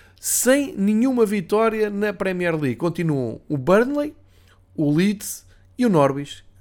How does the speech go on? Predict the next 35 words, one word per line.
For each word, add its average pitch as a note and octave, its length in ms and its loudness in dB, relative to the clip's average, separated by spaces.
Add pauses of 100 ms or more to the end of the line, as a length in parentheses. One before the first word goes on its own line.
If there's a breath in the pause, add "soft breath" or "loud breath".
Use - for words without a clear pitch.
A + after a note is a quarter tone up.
(180)
que C3+ 80 -16
já G#2 80 -6
falámos G#2+ 380 -6
nos, A#2 380 -10
o, A#2 640 -6 (380)
desculpem, B2+ 320 -2
não C#3 80 0
é C3+ 40 2
o B2+ 60 2
Leeds, A2 240 -4 (220 loud breath)
o B2 80 -4
Burnley, G#3+ 500 4
o G#3+ 140 6
Newcastle F3+ 640 0
e D3+ 80 -2
o C#3+ 60 2
Norwich. G2+ 460 -6
Já A2 60 -12
tinha A#2 180 -6
dito A#2+ 180 -4
que - 80 -10
o A#2+ 180 -2
Leeds C3 280 -6
ganhou B2 380 -2 (280 loud breath)
na B2 80 -6
semana B2 240 -6
passada. G#2 420 -6 (340 loud breath)
Eh, B2+ 360 4
são E3+ 560 2
equipas F#3 460 -4
que, F#3+ 380 -6
eh, B2 840 -4
em E3 120 6
oito D#3 160 0
jogos, D#3 360 -2